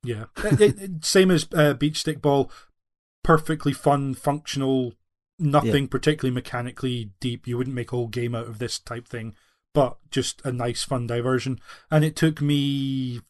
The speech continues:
Speaker 1: five or six attempts to get down to forty-five seconds after I'd
Speaker 2: Right.
Speaker 1: done the kind of story part of it. Um, and that,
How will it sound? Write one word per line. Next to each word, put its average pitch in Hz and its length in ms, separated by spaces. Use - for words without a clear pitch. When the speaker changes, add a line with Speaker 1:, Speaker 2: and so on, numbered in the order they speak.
Speaker 1:
five 127 260
or 127 60
six - 380
attempts 139 420
to 143 100
get 135 180
down 135 200
to - 80
forty-five 135 500
seconds 135 400
after 135 320
I'd 123 60
Speaker 2:
Right. 107 120
Speaker 1:
done 127 440
the 120 180
kind 120 240
of 113 80
story 120 400
part 120 240
of 110 80
it. 117 160
Um, 120 540
and 160 140
that, 180 180